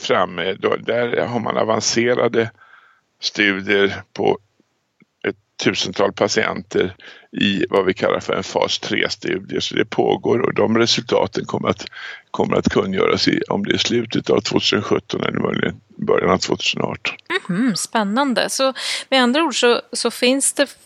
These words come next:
Speaker 2: flera spår här som skulle kunna bli parallella spår som man kan skräddarsy
Speaker 1: Ja.
Speaker 2: det precis som vid hjärtinfarkt.
Speaker 1: Ja, och, och man kan ju också tänka sig någon form av kombinationsbehandlingar. Eh, det finns också spår, eh,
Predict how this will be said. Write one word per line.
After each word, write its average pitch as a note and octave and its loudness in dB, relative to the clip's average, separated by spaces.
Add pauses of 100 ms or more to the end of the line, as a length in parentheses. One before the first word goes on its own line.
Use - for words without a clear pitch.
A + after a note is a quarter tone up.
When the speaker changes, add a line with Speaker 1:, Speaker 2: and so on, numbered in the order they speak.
Speaker 2:
flera A3+ 0
spår D#4+ -2
här F3+ 0
som F#3+ -4
skulle F#3 -4
kunna F#3 -4
bli F3+ -6
parallella G3+ -2
spår F#3 -2
som F#3 -6
man F#3 -4
kan F3 -6
skräddarsy F#3 -4
Speaker 1:
Ja. F#3 -2
Speaker 2:
det F#3 -2
precis F#3+ 0
som F3+ 0
vid F3+ -6
hjärtinfarkt. - -4 (380)
Speaker 1:
Ja, F2+ 2 (400)
och, A2 2 (180)
och F#2 -2
man G#2 0
kan A2+ -2
ju G#2+ -2
också G2 0
tänka G2 -2
sig F#2+ 0 (400)
någon G2 0
form F#2+ 0
av G2 2
kombinationsbehandlingar. G2 -2 (480)
Eh, - 0 (260)
det - -2
finns G#2+ 0
också G2 0
spår, G2 2 (800)
eh, - 0